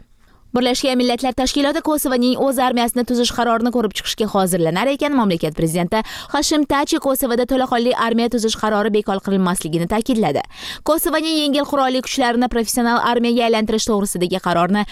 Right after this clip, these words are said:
o'n to'rtinchi dekabr kuni Kosovo parlamentining etnik alban deputatlari bir ovozdan qo'lladi. Ushbu qarorga Kosovodagi etnik serblar hamda qo'shni Serbiya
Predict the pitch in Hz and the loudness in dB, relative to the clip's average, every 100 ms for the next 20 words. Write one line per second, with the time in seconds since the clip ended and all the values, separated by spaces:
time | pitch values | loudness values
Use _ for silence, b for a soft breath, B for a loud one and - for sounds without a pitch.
0 | B - 214 214 202 220 220 247 269 311 | B -2 0 0 0 0 2 0 2 2
1 | 302 262 185 - 262 285 277 277 247 226 | 0 0 -2 0 0 0 0 0 0 0
2 | 214 214 226 233 - 269 262 180 214 208 | 0 0 0 0 -2 0 0 0 0 2
3 | 214 180 202 180 208 202 202 285 233 175 | 0 0 -2 0 0 0 2 2 2 0
4 | 170 196 302 247 - - B B B 302 | -2 -2 0 2 0 -4 B B B 0
5 | - 381 349 294 285 285 294 294 240 214 | 2 0 0 0 0 0 -2 0 0 0
6 | 233 247 233 233 - 190 165 254 262 220 | 0 -2 -2 -2 0 0 0 0 0 0
7 | 202 196 - 190 170 156 | 0 -2 0 0 0 0